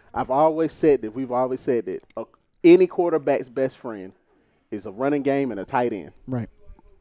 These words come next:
Speaker 1: Okay, the receivers, yeah, of course. They,
Speaker 2: And
Speaker 1: they
Speaker 2: an
Speaker 1: have to
Speaker 2: offensive line.
Speaker 1: And an offensive line, yeah. Well, they have to be able to protect, right?
Speaker 2: Right.
Speaker 1: But if they have the protection,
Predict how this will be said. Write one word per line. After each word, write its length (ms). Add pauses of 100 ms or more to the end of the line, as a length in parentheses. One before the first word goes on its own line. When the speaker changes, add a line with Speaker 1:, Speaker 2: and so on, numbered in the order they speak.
Speaker 1:
Okay, 180
the 60
receivers, 560
yeah, 140
of 120
course. 260
They, 180
Speaker 2:
And 80
Speaker 1:
they 40
Speaker 2:
an 60
Speaker 1:
have 160
to 60
Speaker 2:
offensive 280
line. 320
Speaker 1:
And 100
an 80
offensive 520
line, 320
yeah. 220
Well, 160
they 100
have 160
to 80
be 140
able 160
to 100
protect, 300
right? 260
Speaker 2:
Right. 260
Speaker 1:
But 140
if 120
they 180
have 260
the 80
protection, 680